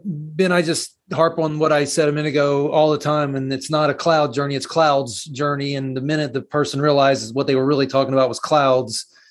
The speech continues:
and how you make sure you're covered in many of the angles of things that could happen while the, while accomplishing the goal of getting the stuff out of your data center,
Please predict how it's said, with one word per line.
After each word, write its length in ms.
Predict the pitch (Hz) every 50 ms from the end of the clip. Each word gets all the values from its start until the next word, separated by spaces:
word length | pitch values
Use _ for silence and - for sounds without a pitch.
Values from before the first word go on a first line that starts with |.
| _ -
and 100 | 131 131
how 140 | 123 139 143
you 640 | 135 135 135 139 139 135 135 135 135 131 127 117 123 - - _ _ _ _ _ _ _ _ _ _ _
make 240 | 175 151 143 139 135
sure 220 | - - 156 147
you're 180 | 139 131 131 120
covered 580 | 127 - - 160 151 139 143 139 139 131 - - _
in 240 | - 139 139 139
many 200 | 143 156 151 151
of 40 | 139
the 140 | 120 143 135
angles 320 | 143 147 147 135 135 131
of 100 | 135 -
things 220 | - 151 147 143 120
that 140 | 135 131 -
could 180 | - 165 -
happen 500 | - 123 127 127 - - 131 127 127 123
while 240 | 123 143 147 147 143
the, 160 | 143 143 131 - -
while 180 | 143 151 156
accomplishing 440 | 143 139 165 180 180 - - - 175
the 40 | 151
goal 320 | 135 175 175 165 160 160 -
of 160 | 147 135 135
getting 160 | 147 156 151 151
the 80 | 139
stuff 200 | - - 156 135
out 120 | 151 147 143
of 40 |
your 120 | 139 151 147
data 180 | 147 147 139
center, 340 | 127 - - 127 123 127 131